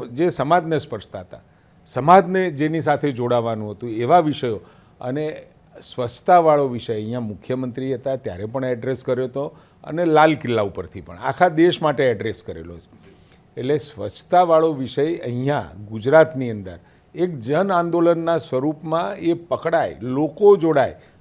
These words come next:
સરકાર એમાં સહયોગ કરે. દરેકે દરેક મહાનગરપાલિકાની અંદર સારી રીતે જીવવું હોય,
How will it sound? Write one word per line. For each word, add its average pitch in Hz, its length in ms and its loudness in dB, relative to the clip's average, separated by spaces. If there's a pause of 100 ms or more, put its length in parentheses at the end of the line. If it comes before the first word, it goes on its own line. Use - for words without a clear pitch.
સરકાર 131 440 2
એમાં 156 200 2
સહયોગ 143 420 0
કરે. 90 220 -6 (640)
દરેકે 139 440 0
દરેક 131 360 0
મહાનગરપાલિકાની 120 1200 -4
અંદર 120 340 -2
સારી 107 340 -10
રીતે 131 280 -8
જીવવું 120 540 -6
હોય, 82 220 -12